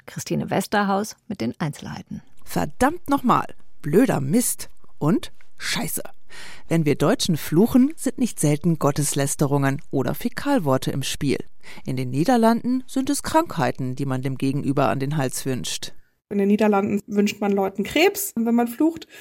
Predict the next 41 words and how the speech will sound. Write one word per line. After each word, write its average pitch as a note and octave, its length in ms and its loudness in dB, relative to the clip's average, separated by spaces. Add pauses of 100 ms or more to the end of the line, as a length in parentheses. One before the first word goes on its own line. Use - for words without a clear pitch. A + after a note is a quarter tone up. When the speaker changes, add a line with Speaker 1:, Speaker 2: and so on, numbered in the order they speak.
(520)
Speaker 3:
Auch G#3+ 100 4
mir B3 240 8
wurde B3 240 2
schon B3+ 240 0
mal A3 300 2
Krebs C#4 280 -2
an B3+ 100 0
den B3 140 2
Hals A3+ 280 2
gewünscht A3 500 2
im A3+ 80 0
Straßenverkehr, A#3 920 2
weil A3+ 160 4
ich, A3 200 -2
äh, G#3+ 220 4
in G#3+ 60 2
die A3 80 8
richtige A3+ 340 2
Richtung A3 220 -2
durch A#3 160 -2
eine A#3 100 2
Einbahnstraße G#3+ 560 0
fahren G3 240 0
wollte. G3+ 300 2 (840)
<laughs> - 760 -6
Und, B3 600 4
und A#3 160 4
da A#3+ 180 6
heißt C4 260 4
Krebs C4 340 0
zum B3 100 -2
Beispiel A#3 280 0
auch - 180 -4
Kanker. A#3 500 4 (200)
Das A3+ 160 -4
ist - 140 2
so C4+ 60 2
ein A3+ 60 4
schönes, E4 520 2
hartes C4+ 340 0
Wort. G#3 360 -2